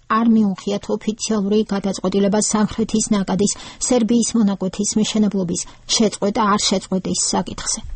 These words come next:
დღეს საყურადღებო განცხადება გააკეთა ბულგარეთის ენერგეტიკის მინისტრმა დრაგომირ სტოინევმაც. მისი თქმით, გადაწყვეტილება, რომ შეჩერდა სამუშაოები სამხრეთის ნაკადის იმ მონაკვეთზე, რომელიც ბულგარეთზე გადის,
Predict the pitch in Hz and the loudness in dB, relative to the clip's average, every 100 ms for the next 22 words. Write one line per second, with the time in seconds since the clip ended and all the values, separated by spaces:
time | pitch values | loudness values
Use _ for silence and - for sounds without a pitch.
0 | - - - - - - 233 254 - 214 | -8 -6 -8 -8 -8 -2 0 2 0 0
1 | 220 214 - 214 208 202 208 202 - 208 | 2 0 0 0 0 2 0 0 0 0
2 | 202 202 202 196 185 196 180 214 190 214 | 2 2 0 -2 -2 -2 2 2 4 2
3 | 208 - 240 - 214 214 208 214 208 - | 2 2 0 0 2 2 2 -2 -4 -2
4 | 220 214 214 - 233 233 - 196 196 196 | 0 2 2 2 2 2 2 0 2 2
5 | 214 - - 220 220 190 160 - 175 - | 2 -2 0 4 4 2 0 -6 -6 -6
6 | - - 208 202 190 180 214 220 - - | -8 -2 0 0 0 -2 0 0 -2 -4
7 | 202 185 - 208 202 196 175 - - - | 0 0 0 2 2 2 0 -4 -10 0
8 | 208 196 220 214 - 196 - 185 - 214 | 2 2 2 0 -2 -4 -4 -4 0 2
9 | 196 - 208 196 190 - 214 208 220 - | 2 2 2 2 2 0 0 0 -2 -2
10 | 196 - 208 185 185 196 214 196 202 214 | -4 0 0 2 0 0 2 4 4 2
11 | 214 180 180 196 190 180 - 190 202 196 | 2 -2 -2 0 0 0 0 0 2 0
12 | 185 185 196 190 233 | 0 -2 0 2 0